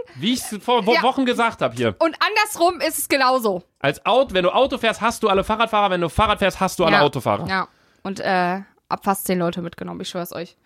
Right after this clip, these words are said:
Speaker 1: Ja.
Speaker 2: Viele auch besoffen gefahren, ne? Weil auf einmal, <laughs> ich wollte nämlich gerade, äh, quasi, du weißt ja bei uns diese ganzen Bauern, wenn du so von der großen Tankstelle da und aus der Autobahn
Speaker 1: Mhm.
Speaker 2: hintenrum zu mir fährst, fährst ja
Speaker 1: Mhm.
Speaker 2: die ganzen Bauernwege lang. Und du bist, ähm,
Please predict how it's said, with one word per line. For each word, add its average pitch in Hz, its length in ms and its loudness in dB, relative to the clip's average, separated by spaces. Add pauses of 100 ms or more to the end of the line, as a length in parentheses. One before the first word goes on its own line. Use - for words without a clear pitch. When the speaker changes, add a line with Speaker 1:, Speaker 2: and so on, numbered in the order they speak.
(320)
Speaker 1:
Ja. 107 280 0
Speaker 2:
Viele 285 240 4
auch - 100 0
besoffen 247 360 -2
gefahren, 170 400 -6
ne? 269 100 -2 (140)
Weil 262 220 2
auf 269 120 0
einmal, 320 320 2 (320)
<laughs> 415 300 -12
ich - 140 -8
wollte 339 160 2
nämlich 339 240 -6
gerade, 302 380 2 (500)
äh, 285 340 4
quasi, 294 480 0
du 240 80 0
weißt 294 200 2
ja 320 60 4
bei 269 120 4
uns 277 100 2
diese 269 160 -4
ganzen 262 320 -2
Bauern, 240 340 4
wenn 226 140 -2
du 233 80 0
so 226 260 0
von 262 200 -6
der 240 80 2
großen 320 300 -2
Tankstelle 339 480 -2
da 339 180 4
und 302 100 -4
aus 262 160 -2
der - 140 0
Autobahn 339 400 4 (140)
Speaker 1:
Mhm. 123 340 2
Speaker 2:
hintenrum 330 480 0
zu - 120 -6
mir 285 180 0
fährst, 180 540 -2
fährst 214 180 2
ja 220 60 2
Speaker 1:
Mhm. 226 40 2
Speaker 2:
die 233 40 0
ganzen 269 240 -2
Bauernwege 196 460 2
lang. 165 220 -4 (400)
Und 269 220 0
du 294 60 -2
bist, 320 380 -4
ähm, 269 640 4